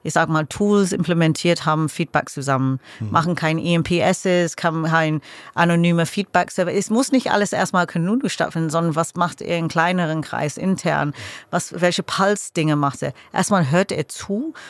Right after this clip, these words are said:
Speaker 1: um dann, was macht ihr damit? Wer, was gibt ihr zurück in das Unternehmen? Weil es bringt nichts, wenn man einmal das erhebt, man muss das regelmäßig erheben. Dann ist das Thema, wie gibt man zurück?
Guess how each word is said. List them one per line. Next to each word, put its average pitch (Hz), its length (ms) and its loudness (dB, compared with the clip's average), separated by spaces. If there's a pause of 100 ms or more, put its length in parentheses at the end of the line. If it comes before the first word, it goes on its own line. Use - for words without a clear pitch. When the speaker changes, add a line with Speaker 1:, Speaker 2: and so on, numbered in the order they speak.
(140)
Speaker 1:
um 175 160 2
dann, 208 360 2
was 170 240 -4
macht 175 260 -2
ihr 220 100 -2
damit? 226 580 -2 (380)
Wer, 175 240 2
was 180 180 0
gibt - 180 -4
ihr 185 100 0
zurück 185 300 0
in 190 100 2
das 180 140 0
Unternehmen? 185 460 2
Weil 156 140 4
es - 180 -4 (200)
bringt 165 300 0
nichts, 180 200 -2
wenn 170 100 4
man 160 160 4
einmal 180 440 2
das 156 180 -4
erhebt, 156 460 -4
man 160 140 4
muss 160 200 0
das - 280 -6
regelmäßig 180 720 2
erheben. 196 540 2 (560)
Dann 185 160 2
ist 180 140 0
das 180 140 -2
Thema, 180 280 2
wie 170 100 2
gibt 170 160 0
man 175 140 2
zurück? 170 340 -2